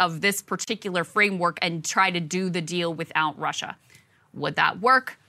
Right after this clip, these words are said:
Would that happen? Would the Iranians go for it? No idea. But, you know, a lot of blame does fall at the feet of the Biden administration, who dithered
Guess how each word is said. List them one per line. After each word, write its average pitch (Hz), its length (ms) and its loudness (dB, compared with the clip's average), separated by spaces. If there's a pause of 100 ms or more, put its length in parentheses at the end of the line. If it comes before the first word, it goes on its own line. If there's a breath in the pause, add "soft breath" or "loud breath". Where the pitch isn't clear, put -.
(140)
Would 165 200 2
that 151 140 2
happen? 220 480 2
Would 160 100 -4
the 151 120 -4
Iranians 147 500 0
go 190 180 2
for 196 300 4
it? 185 160 4 (160)
No 214 320 4
idea. 175 640 2 (240 soft breath)
But, 180 320 4 (240)
you 247 100 2
know, 196 240 4
a 226 80 6
lot 240 240 6
of 262 80 0
blame 240 300 2
does 208 320 4
fall 208 240 6
at - 80 -4
the 196 80 -6
feet 196 440 -4
of 170 280 4
the 175 60 -4
Biden 185 260 4
administration, 180 800 0
who 175 140 -4
dithered 160 680 0